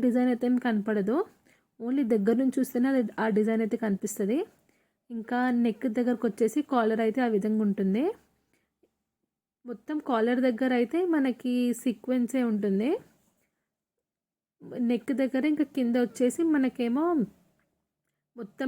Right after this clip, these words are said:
నెట్ ఫ్యాబ్రిక్ అయితే ఉంది. ఈ హ్యాండ్స్‌కి ఇంకా ఈ నెక్ దగ్గర పైన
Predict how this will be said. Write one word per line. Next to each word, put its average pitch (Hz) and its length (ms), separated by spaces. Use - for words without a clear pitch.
నెట్ 214 260
ఫ్యాబ్రిక్ 240 420
అయితే 214 160
ఉంది. 196 220
ఈ 277 180
హ్యాండ్స్‌కి 254 680
ఇంకా 277 240
ఈ 262 120
నెక్ 240 200
దగ్గర 240 180
పైన 233 240